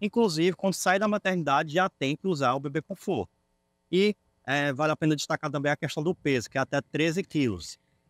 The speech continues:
Já o uso da cadeirinha, é, o peso é entre nove a dezoito quilos e crianças de um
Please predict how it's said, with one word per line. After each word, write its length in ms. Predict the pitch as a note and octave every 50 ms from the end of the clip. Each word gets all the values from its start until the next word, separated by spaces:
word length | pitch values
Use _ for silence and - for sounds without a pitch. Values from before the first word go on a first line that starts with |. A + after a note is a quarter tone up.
| _ -
Já 240 | B2 C#3+ F#3+ G3+
o 100 | G#3 F#3+
uso 100 | E3+ D3+
da 120 | C#3 C#3+ C#3
cadeirinha, 680 | - D3+ D3 C#3+ C#3 C3 A#2+ A#2+ D3+ F3+ E3 A2+ G2 - _ _ _ _ _ _ _
é, 160 | - B2 C#3
o 100 | D3 D3+
peso 360 | - _ - C#3+ C#3 B2 A#2+
é 60 | C3+ C3
entre 260 | A#2+ - C#3+ C#3 -
nove 580 | - C3 C3+ C3+ C3+ D3 E3+ F3 E3 G3 G3 - _
a 160 | - B2+ B2+ A#2+
dezoito 380 | A2+ G#2+ B2+ C3+ B2 - D3
quilos 540 | - _ - C#3 C#3+ E3 G3 F#3+ - - - _ _ _ _ -
e 100 | G#3 F#3+
crianças 380 | - - G3 F#3+ F#3+ F3+ -
de 200 | - F3 F#3 F#3+ - _
um 240 | - F#3+ G3+ G#3+